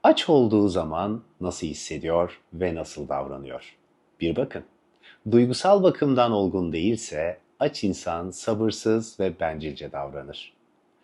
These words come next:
İki, öfkeli olduğu zaman.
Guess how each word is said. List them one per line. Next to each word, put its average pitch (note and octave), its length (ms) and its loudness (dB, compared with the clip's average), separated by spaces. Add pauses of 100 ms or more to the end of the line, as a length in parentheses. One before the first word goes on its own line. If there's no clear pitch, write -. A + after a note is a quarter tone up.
(360)
İki, - 400 -2 (580)
öfkeli A2+ 440 6
olduğu E2 320 0
zaman. C#2 300 -12